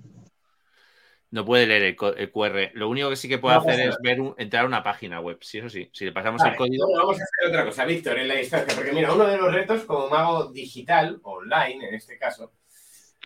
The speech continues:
Speaker 2: no era, porque yo siempre lo que hacía era que adivinaba cartas, ¿no? Le daba a alguien a elegir una carta y la adivinaba. Pero de repente me encontraba con la tesitura que yo, la gente no elegía cartas, o sea, tenía que adivinar a distancia.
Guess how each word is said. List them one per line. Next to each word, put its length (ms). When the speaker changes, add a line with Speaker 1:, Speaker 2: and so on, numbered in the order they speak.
Speaker 2:
no 120
era, 360
porque 280
yo 120
siempre 400
lo 100
que 60
hacía 200
era 160
que 60
adivinaba 680
cartas, 440
¿no? 200
Le 100
daba 240
a 40
alguien 160
a 100
elegir 200
una 160
carta 280
y 60
la 120
adivinaba. 540
Pero 160
de 140
repente 460
me 120
encontraba 480
con 100
la 100
tesitura 500
que 160
yo, 240
la 140
gente 280
no 100
elegía 400
cartas, 320
o 40
sea, 120
tenía 220
que 80
adivinar 340
a 80
distancia. 680